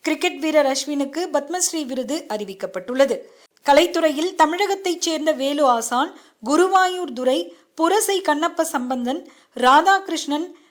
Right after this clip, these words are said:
தேவ சேனாதிபதி ஆகியோருக்கு பத்மஸ்ரீ விருது அறிவிக்கப்பட்டுள்ளது. அதேபோல் சமையல் கலை நிபுணர்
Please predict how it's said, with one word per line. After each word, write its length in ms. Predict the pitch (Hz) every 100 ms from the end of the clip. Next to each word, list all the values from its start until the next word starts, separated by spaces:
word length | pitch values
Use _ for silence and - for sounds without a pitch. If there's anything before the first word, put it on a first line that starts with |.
| -
தேவ 360 | 220 285 392 427 359
சேனாதிபதி 680 | 330 339 339 339 302 302 285 277
ஆகியோருக்கு 500 | 262 285 269 269 349 349
பத்மஸ்ரீ 520 | 254 262 370 415 330 294
விருது 260 | 277 254 320 - 220
அறிவிக்கப்பட்டுள்ளது. 800 | 226 220 202 190 190 262 269 220 - - _ -
அதேபோல் 580 | 233 254 277 294 339 359 -
சமையல் 400 | 294 330 349 339
கலை 200 | 311 302
நிபுணர் 520 | 302 254 285 294 302